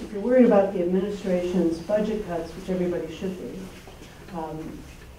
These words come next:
remember that it's a proposal. The president's budget is a proposal. He has any, no president has power to enact that. It's all the Congress.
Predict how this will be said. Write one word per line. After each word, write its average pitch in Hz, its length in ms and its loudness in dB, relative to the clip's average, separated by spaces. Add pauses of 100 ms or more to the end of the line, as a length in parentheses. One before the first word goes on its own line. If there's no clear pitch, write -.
(220)
remember 214 380 2
that 185 140 6
it's 180 180 0
a - 40 -4
proposal. - 1000 -8 (560)
The 180 60 -16 (160)
president's 170 460 -8
budget 156 460 -12 (400)
is 147 200 -10
a - 40 -12
proposal. - 760 -10 (480)
He 220 80 6
has 185 260 6 (380)
any, 233 240 10
no 226 260 6
president 170 480 -4
has 170 300 -6
power 165 420 -6
to 165 220 -8
enact 165 380 -6
that. 165 100 -10
It's 151 180 -8
all 175 320 0
the 175 180 -10
Congress. 165 540 -10